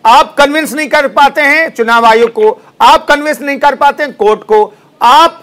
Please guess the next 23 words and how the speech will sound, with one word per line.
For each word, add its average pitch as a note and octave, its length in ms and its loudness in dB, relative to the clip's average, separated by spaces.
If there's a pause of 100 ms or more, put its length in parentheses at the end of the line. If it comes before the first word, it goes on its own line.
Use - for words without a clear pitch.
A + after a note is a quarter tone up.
(100)
चुनाव C4+ 340 -2
बीतने C4+ 400 -6
के B3+ 100 -4
बाद D4 320 2
आप C#4+ 140 2
कोई D4 140 -4
मुहिम A3+ 280 -4
नहीं C#4 180 -2
छेड़ते C4 340 0
हैं B3+ 200 -2
कि A#3+ 100 -10
भाई A#3+ 220 -2
ठीक A#3+ 340 -10
है, C#4 240 -2 (1160)
इस A#3 160 -2
तरीके C#4 300 0
से C#4 140 -8
ईवीएम C4+ 240 -6
से C4+ 160 -2
चुनाव C4 320 -2
नहीं A#3+ 180 -4
कराना A#3+ 320 -2
चाहिए, G#3+ 360 -4